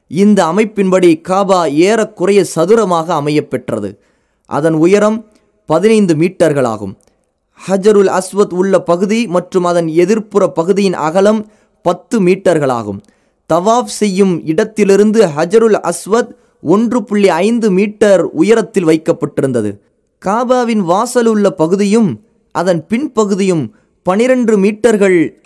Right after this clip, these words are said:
அகலமாகும். காபாவின் வாசல் தரையிலிருந்து ரெண்டு மீட்டர்கள் உயரத்தில் இருக்கிறது. காபாவின் அஸ்திவாரத்தைச் சுற்றி சிறிய முட்டுச்சுவர் கட்டப்பட்டது. அதன் உயரம் இருபத்தைந்து சென்டிமீட்டர்களாகும்.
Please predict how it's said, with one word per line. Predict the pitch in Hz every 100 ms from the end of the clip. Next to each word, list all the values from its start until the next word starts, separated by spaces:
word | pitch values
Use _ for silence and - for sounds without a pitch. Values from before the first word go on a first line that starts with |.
| 170
அகலமாகும். | 175 156 143 120 107 98 _ _ _ _ _ _ 185
காபாவின் | 220 262 254 254 226
வாசல் | 180 208 240 240 220
தரையிலிருந்து | - 180 233 254 220 196 196 196 220
ரெண்டு | 175 214 240 214
மீட்டர்கள் | 196 214 226 208 190
உயரத்தில் | 170 196 190 - 180
இருக்கிறது. | 160 156 143 123 104 - _ _ _ _ -
காபாவின் | 185 247 254 247 240
அஸ்திவாரத்தைச் | 190 180 - 262 247 226 220 220 185 -
சுற்றி | 185 185 - 247 247
சிறிய | - - 214 240 226
முட்டுச்சுவர் | 175 180 190 262 - - 196 202
கட்டப்பட்டது. | 180 165 165 160 147 - 117 107 - _ _ _
அதன் | - 170 190
உயரம் | 180 208 233 240 240 -
இருபத்தைந்து | 151 220 226 - 220 202 185 -
சென்டிமீட்டர்களாகும். | 185 208 220 196 170 165 160 143 127 104